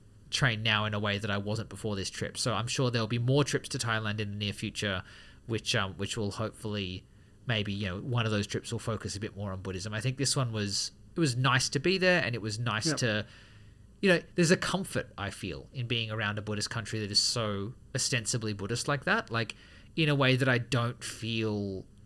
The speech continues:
Speaker 1: in Australia or in other Western countries
Speaker 2: Kind
Speaker 1: where
Speaker 2: of like a
Speaker 1: it's
Speaker 2: relax-, uh, relaxation or
Speaker 1: Yeah, or maybe just a kind of a cultural ease where I feel like, you know,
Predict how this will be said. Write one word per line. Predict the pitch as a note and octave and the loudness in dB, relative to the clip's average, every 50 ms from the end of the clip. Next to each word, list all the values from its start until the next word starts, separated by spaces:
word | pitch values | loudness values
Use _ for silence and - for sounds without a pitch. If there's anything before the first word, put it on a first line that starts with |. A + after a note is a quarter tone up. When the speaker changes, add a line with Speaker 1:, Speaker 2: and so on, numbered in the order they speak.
| - - - - - - - - - | -20 -20 -20 -20 -20 -20 -20 -8 -2
Speaker 1:
in | - C3+ A#2+ | -2 0 0
Australia | A2+ - - - C3+ A#2 G#2+ G#2 A2 G#2+ G#2+ | 0 0 0 2 2 2 2 2 0 0 0
or | G#2 G#2 G#2 G#2 G#2 G#2 | 0 0 0 0 0 -2
in | G2 A2 A2 E2+ | -4 -6 -6 -6
other | D#2+ A2 A2+ | -4 -4 -2
Western | A2 G#2+ G#2 - - B2 | -2 -4 -4 -4 -6 -6
countries | - - G#2+ G#2 - A2+ G#2+ | -6 -6 -6 -4 -4 0 4
Speaker 2:
Kind | E3+ D#3+ | 4 6
Speaker 1:
where | D#3 | 6
Speaker 2:
of | C#3 | 6
like | D3 D3 C#3+ - | 4 4 4 4
a | D3 | 2
Speaker 1:
it's | C3+ | 4
Speaker 2:
relax-, | C#3 D3 C#3+ C#3+ B2+ - - - - - | 4 4 4 2 0 -4 -8 -12 -8 -4
uh, | D#3 C#3+ C#3 - - C#3+ C#3 | -2 -2 0 -2 -2 -6 -4
relaxation | C3 C#3+ D3 C#3+ - - - - - C#3+ D3+ - - C#4 D#4 D4+ - - - F#3+ | -2 -2 -2 -2 -4 -6 -8 -6 -6 -4 -4 -2 -2 -2 -4 -4 -6 -8 -8 -6
or | D#3+ D3+ D3+ D3+ D3 D3 C#3+ C#3+ C#3+ C#3+ C#3 C#3+ C#3+ - - | -4 -2 0 0 0 0 0 -2 -2 -2 -4 -4 -6 -8 -4
Speaker 1:
Yeah, | A3+ A3 C4 C4+ C4+ C4 | 0 4 6 8 8 8
or | B3 A#3+ A#3+ | 8 6 8
maybe | A3+ B3 C4 B3+ C#4 | 8 8 8 6 6
just | B3+ C4+ B3 - | 4 4 4 4
a | B3+ - | 2 0
kind | - - A3+ A3+ G#3 G#3+ | 2 2 4 4 6 6
of | G3+ F#3+ E3 - - - - - - - | 6 4 4 0 -4 -8 -10 -8 -4 -2
a | E3 | -2
cultural | E3 - - D3+ D3+ E3 - - - F#3+ F#3 F3+ F3 - | 0 2 4 4 4 4 4 2 2 2 2 2 0 0
ease | F#3 F#3+ G3+ B3+ C#4+ - - - - - - | -2 -2 -2 -4 -6 -6 -6 -6 -6 -8 -4
where | - E3 E3 D#3 | 0 4 4 4
I | C#3+ | 4
feel | C#3 - E3+ E3+ E3 | 4 4 6 6 6
like, | D#3 D3+ C#3 C3+ C3+ - | 8 6 6 4 2 0
you | D#3+ | 0
know, | C#3 B2 A2+ A2+ A2+ | 2 2 4 2 2